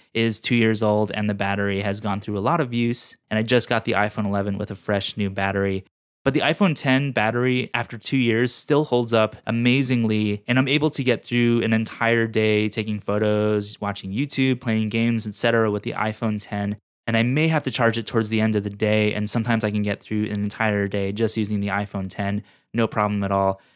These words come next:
But the iPhone eleven is noticeably better. I feel like it gets at least one to two hours more use than the iPhone ten. And again, that may just be because it's a new device with a new battery.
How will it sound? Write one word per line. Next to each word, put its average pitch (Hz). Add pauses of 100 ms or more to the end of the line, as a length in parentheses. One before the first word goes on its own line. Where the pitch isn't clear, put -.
(120)
But 120
the 151
iPhone 147
eleven 131
is 110
noticeably 113
better. 104 (180)
I -
feel 170
like 175
it 180
gets 131
at 113
least 123
one 110
to 113
two 110
hours 104
more 104
use 104
than 104
the 104
iPhone 104
ten. 113 (240)
And 127
again, 139
that 139
may 127
just 120
be 123
because 110
it's -
a 107
new 104
device 101
with 104
a -
new 98
battery. 107